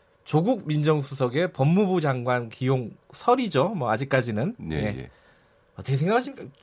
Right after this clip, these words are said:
Speaker 1: 조국 수석이랑 좀 아시죠?
Speaker 2: 좀 아는 게 아니라 아주 잘 알죠.
Speaker 1: <laughs>
Speaker 2: 뭐,
Speaker 1: 그렇습니까?
Speaker 2: 이십여 년,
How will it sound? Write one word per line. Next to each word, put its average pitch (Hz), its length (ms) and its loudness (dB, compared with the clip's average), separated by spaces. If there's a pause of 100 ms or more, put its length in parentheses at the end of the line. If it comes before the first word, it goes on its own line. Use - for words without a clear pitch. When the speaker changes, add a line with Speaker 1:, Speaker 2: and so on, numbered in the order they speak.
(240)
Speaker 1:
조국 247 260 0
수석이랑 262 440 -2
좀 302 120 -4
아시죠? 160 520 0 (880)
Speaker 2:
좀 147 220 2
아는 135 220 8
게 117 100 8
아니라 113 420 8 (240)
아주 104 280 4
잘 110 220 4
알죠. 92 280 4
Speaker 1:
<laughs> 90 220 6
Speaker 2:
뭐, 95 160 4
Speaker 1:
그렇습니까? 107 380 4
Speaker 2:
이십여 104 80 4
년, 92 380 0